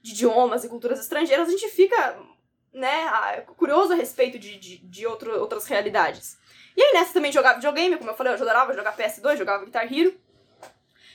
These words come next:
Comecei a descobrir um jogo lá quando eu tinha também uns doze anos, sobre Roma Antiga, o cha-, o, o famoso Shadow of Rome. Tem gente que eu acho que conhece.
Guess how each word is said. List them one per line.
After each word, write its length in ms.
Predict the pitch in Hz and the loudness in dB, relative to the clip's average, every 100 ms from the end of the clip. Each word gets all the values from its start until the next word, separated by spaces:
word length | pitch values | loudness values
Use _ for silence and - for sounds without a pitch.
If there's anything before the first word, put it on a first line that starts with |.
| - | -2
Comecei 420 | 427 494 480 381 | 2 2 4 2
a 60 | 349 | 2
descobrir 360 | - 359 294 | 2 2 2
um 80 | 403 | 2
jogo 300 | 247 247 269 | 4 4 6
lá 160 | 269 247 | 4 4
quando 140 | 285 | -2
eu 40 | |
tinha 140 | 214 254 | -6 -8
também 180 | 240 226 | -6 -4
uns 120 | 370 | 0
doze 400 | - 220 226 247 | 0 0 -4 -4
anos, 500 | 220 254 294 - _ _ _ | -2 -6 -8 -14 _ _ _
sobre 320 | - 339 349 | -2 2 4
Roma 340 | 339 339 311 339 | 2 2 4 2
Antiga, 580 | 339 - 233 - - _ _ | 0 -2 -4 -4 -10 _ _
o 40 | |
cha-, 200 | - - | -12 -10
o, 400 | 233 220 214 214 | -10 -8 -8 -8
o 20 | |
famoso 340 | - 240 262 - | -4 0 0 -2
Shadow 380 | - 262 262 | -2 2 4
of 140 | 262 - | 2 0
Rome. 360 | 226 196 180 - | -6 -6 -8 -10
Tem 140 | 311 | -4
gente 120 | 311 302 | -4 -4
que 60 | |
eu 40 | 311 | -6
acho 100 | 311 | -6
que 80 | |
conhece. 400 | 330 302 202 - | -8 -4 -4 -6